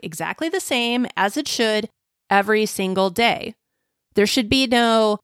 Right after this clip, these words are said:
"Well, it's kind of rainy out, so I have to give it some extra cookies to give it." No.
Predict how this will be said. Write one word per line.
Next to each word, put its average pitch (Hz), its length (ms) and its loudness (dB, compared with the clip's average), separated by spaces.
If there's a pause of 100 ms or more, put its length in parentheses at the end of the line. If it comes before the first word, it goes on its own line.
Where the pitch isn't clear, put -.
(100)
"Well, 285 800 2
it's 262 160 -4
kind 262 240 0
of 254 140 -2
rainy 277 360 0
out, 196 360 0
so - 120 -4
I 202 120 2
have 220 220 -2
to 254 80 -8
give 226 160 0
it 226 100 -2
some 226 140 -2
extra 220 280 -2
cookies 196 540 -2
to - 80 -4
give 196 200 0
it." 196 140 0
No. 285 480 0